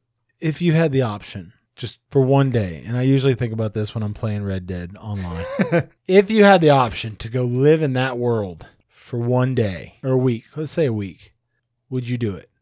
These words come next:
Speaker 2: Uh, it depends on the time, but yeah, most likely, absolutely, I would definitely
Speaker 1: Well, I
Speaker 2: do
Speaker 1: mean,
Speaker 2: it.
Speaker 1: what is it, the eighteen ninety,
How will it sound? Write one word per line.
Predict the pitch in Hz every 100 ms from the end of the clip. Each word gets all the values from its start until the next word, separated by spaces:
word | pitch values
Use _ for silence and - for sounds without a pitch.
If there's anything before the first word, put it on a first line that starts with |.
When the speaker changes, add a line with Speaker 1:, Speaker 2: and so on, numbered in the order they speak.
| _ -
Speaker 2:
Uh, | 135 127 123 -
it | 139
depends | 131 117 156 160
on | 160
the | 131
time, | - 175 196 135 139
but | 139 131 117 -
yeah, | 135 196 165
most | 127 147 139
likely, | 156 151 160
absolutely, | 127 127 151 139 135
I |
would | 123
definitely | 120 113 156
Speaker 1:
Well, |
I | 165
Speaker 2:
do |
Speaker 1:
mean, | 165
Speaker 2:
it. |
Speaker 1:
what | 160
is | 135
it, | 127 123
the | 127 139
eighteen | 139 - 139
ninety, | 131 127 135 135 135